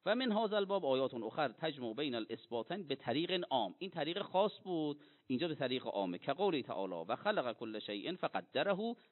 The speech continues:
تقدیرا»، خدای تعالی هر چیزی رو خلق کرده، فقدره تقدیر، قدره تقدیرا یعنی خصوصیت هر چیزی هم چی شده؟ حفظ شده تو اون مرتبه تقدیر و اندازه.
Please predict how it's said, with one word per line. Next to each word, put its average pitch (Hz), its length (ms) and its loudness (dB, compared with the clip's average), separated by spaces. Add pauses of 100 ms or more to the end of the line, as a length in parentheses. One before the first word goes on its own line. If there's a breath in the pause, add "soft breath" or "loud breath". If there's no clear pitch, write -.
(140 soft breath)
تقدیرا»، 95 840 -2
خدای 113 300 -4
تعالی 123 320 -6
هر 202 240 2
چیزی 226 340 -12
رو 220 80 -2
خلق 220 320 0
کرده، 190 400 -4 (320 soft breath)
فقدره 185 680 -2
تقدیر، 151 340 -4
قدره 190 580 -4
تقدیرا 190 520 -4
یعنی 220 440 -2 (280 soft breath)
خصوصیت 196 680 -6
هر 208 220 0
چیزی 226 380 -10
هم 233 100 -4
چی 247 180 -6
شده؟ 214 360 -2 (200 soft breath)
حفظ 196 340 8 (100)
شده 143 200 -4
تو 156 120 -6
اون 143 120 0
مرتبه 135 380 0
تقدیر 127 480 -2
و 131 80 0
اندازه. 117 600 0